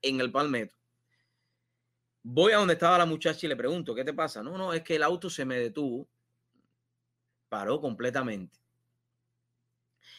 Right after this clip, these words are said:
Eh, y no, no sé cómo abrir el capó. ¿No? Y usted, una muchacha de veinte años no sabe abrir el capó. La ayudo a que abra su capó. Esto con todo el tráfico pasando. Ojo. La mujer que está detrás de mí, o la señora,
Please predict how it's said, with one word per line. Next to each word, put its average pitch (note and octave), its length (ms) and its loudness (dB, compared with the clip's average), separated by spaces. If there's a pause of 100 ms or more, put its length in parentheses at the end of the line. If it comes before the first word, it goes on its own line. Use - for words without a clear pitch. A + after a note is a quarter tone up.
(320)
Eh, B2+ 320 4
y C#3+ 100 2
no, E3 220 4
no F3+ 220 0
sé A3 220 2
cómo D#3+ 220 0
abrir D3+ 240 0
el C#3 140 -6
capó. A2+ 420 -4 (260)
¿No? A#2+ 140 -6
Y E3+ 80 -4
usted, C#3+ 380 -6
una E3+ 160 0
muchacha D#3+ 400 0
de B2 80 0
veinte D3 240 0
años D#3 160 0
no C#3+ 100 -2
sabe D3+ 220 2
abrir C#3+ 180 0
el E3 80 -6
capó. D3+ 320 -4 (300)
La C3 180 0
ayudo F#3+ 360 4
a B2 60 2
que A2+ 120 -4
abra C#3+ 200 2
su D3+ 140 -6
capó. D3+ 300 2
Esto E3 200 -4
con C3+ 200 -2
todo E3+ 200 4
el E3+ 100 4
tráfico E3 420 0
pasando. C3+ 640 0 (160)
Ojo. C3 400 2 (1300)
La E3 240 4
mujer F#3 320 4
que B3 80 -2
está G#3+ 240 2
detrás G3+ 340 0
de G3+ 120 0
mí, C#3 340 -4
o A2+ 100 -4
la C#3 120 2
señora, D#3 600 -2